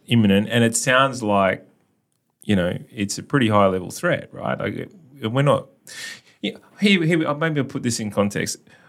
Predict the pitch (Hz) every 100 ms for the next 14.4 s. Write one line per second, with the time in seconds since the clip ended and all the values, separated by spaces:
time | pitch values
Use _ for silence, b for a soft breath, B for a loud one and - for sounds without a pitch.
0 | b _ 165 196 214 180 165 156 135 120
1 | - 127 113 107 101 117 120 131 120 107
2 | 113 117 110 107 98 98 - 104 95 95
3 | 113 113 101 98 135 190 - 113 - -
4 | 131 131 110 104 123 117 113 104 101 110
5 | 98 95 98 98 98 95 95 92 95 95
6 | 95 92 90 - 117 120 110 101 107 98
7 | - - - 110 110 107 95 92 110 110
8 | 104 101 107 104 98 98 98 101 95 95
9 | 98 95 92 - 95 - 92 - 98 120
10 | 107 127 127 131 147 131 117 107 110 -
11 | 107 98 98 95 - - - 107 110 104
12 | 101 - - - - 131 123 98 113 104
13 | - 95 - - 107 98 98 104 95 98
14 | - 95 92